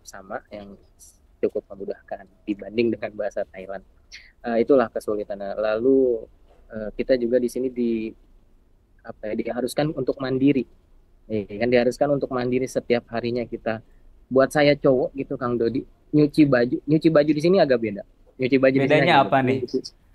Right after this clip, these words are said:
Speaker 1: Nah, eh, saya di daerah Cana gitu ya, di daerah Cana, nyuci bajunya tuh harus pergi ke semacam tempat gitu ya, kayak,
Speaker 2: M C K kali
Speaker 1: eh,
Speaker 2: ya?
Speaker 1: bangunan, iya, kayak bangunan. Eh, lalu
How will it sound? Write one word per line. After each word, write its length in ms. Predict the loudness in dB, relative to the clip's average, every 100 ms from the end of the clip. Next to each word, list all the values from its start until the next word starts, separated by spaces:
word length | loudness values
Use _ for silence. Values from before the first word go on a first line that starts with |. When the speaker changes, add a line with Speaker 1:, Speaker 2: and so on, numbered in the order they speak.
| _ _ _ _
Speaker 1:
Nah, 260 | 0 0 0 -6 _ _ _ -2
eh, 120 | 0 4
saya 140 | 4
di 80 | 6
daerah 340 | 6 4 2 -2
Cana 400 | -2 -2 0 -4 _ -16
gitu 100 | -12
ya, 40 | -4
di 80 | 0
daerah 320 | 2 2 0
Cana, 320 | -4 -4 -4 -4
nyuci 320 | 0 2 4
bajunya 400 | 4 4 4 0
tuh 80 | 0 0
harus 240 | -2 -4
pergi 420 | -4 -4 -2 -2 -4
ke 400 | -4 -2 0 -2
semacam 880 | -6 -10 -4 -4 -4 -4 -4 -6 -12 _ _ _ _ _ _
tempat 380 | -4 -2 0 -2 -2
gitu 240 | -6 -4 -2
ya, 80 | -4 -6
kayak, 320 | -4 -2 -2 -4 -8
Speaker 2:
M 40 | -2
C 40 | -2
K 20 | 2 2
kali 160 | 4 2
Speaker 1:
eh, 80 | 0
Speaker 2:
ya? 60 |
Speaker 1:
bangunan, 720 | 2 2 4 2 2 0 0 -4 _ _
iya, 240 | -2 0 2
kayak 180 | 2 0
bangunan. 540 | 2 0 -2 -2 -2 -4 -8 _ _ _ _ -4
Eh, 200 | 2 4 6
lalu 180 | 6